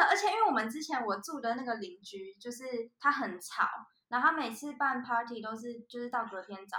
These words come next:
上，可是我跟我室友要睡觉啊，那他都在那蹦蹦蹦，他的房子是二十几个人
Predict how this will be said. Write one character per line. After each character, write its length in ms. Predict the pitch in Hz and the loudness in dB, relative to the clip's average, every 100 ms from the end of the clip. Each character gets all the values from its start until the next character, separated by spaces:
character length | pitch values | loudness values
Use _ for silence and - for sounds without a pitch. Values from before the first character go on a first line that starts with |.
| - - | -8 -8
上， 160 | - 196 | -8 -6
可 80 | 240 | -6
是 220 | 359 370 | -4 -2
我 180 | 302 220 | -2 0
跟 140 | 339 | 0
我 140 | 330 226 | 0 -2
室 180 | 339 | -4
友 100 | 302 208 185 285 | -2 -2 -2 -2
要 140 | 302 | -4
睡 320 | - 294 247 | -4 -8 -8
觉 160 | - 254 | -6 -4
啊， 240 | 208 196 196 - _ _ | -2 -2 -6 -10 _ _
那 100 | 339 | 0
他 100 | 359 | 2
都 120 | 415 | 2
在 60 | 415 415 | 2 0
那 60 | - | 2
蹦 160 | 381 349 | 2 6
蹦 180 | 370 | 4
蹦， 140 | 349 320 | 6 6
他 160 | 403 | 6
的 60 | 403 | 6
房 200 | 277 247 | 4 2
子 120 | 269 | -6
是 180 | 269 330 | -8 -2
二 160 | 339 311 | 0 0
十 160 | 226 | -6
几 140 | 202 180 | -12 -10
个 100 | 170 | -8
人 160 | 175 | -8